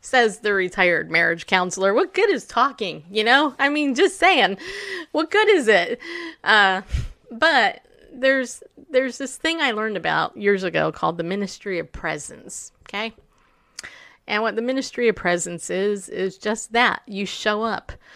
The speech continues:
Um, and I was laughing about this earlier 'cause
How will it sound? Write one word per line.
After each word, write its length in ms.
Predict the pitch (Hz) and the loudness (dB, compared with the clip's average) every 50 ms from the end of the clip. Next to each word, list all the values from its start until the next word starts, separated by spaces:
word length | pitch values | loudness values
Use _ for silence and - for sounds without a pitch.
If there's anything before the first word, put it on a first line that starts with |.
| - - - - - - | -20 -20 -20 -20 -10 -4
Um, 440 | - 185 185 180 175 175 175 185 - - | -2 0 2 2 0 -2 -4 -8 -8 -6
and 100 | - 185 | -4 -2
I 60 | 185 185 | 0 0
was 180 | 180 175 - | -2 -2 -4
laughing 320 | - 165 180 208 214 202 185 | 0 2 2 2 2 0 -4
about 280 | 175 165 160 160 156 | -2 -2 -2 -2 -2
this 180 | - 170 165 - | -2 -6 -6 -4
earlier 420 | - 185 185 190 175 165 165 160 165 | -2 -2 0 0 0 2 0 0 0
'cause 420 | 165 - 196 175 170 170 - - | -2 -2 -2 0 -2 -2 -6 -14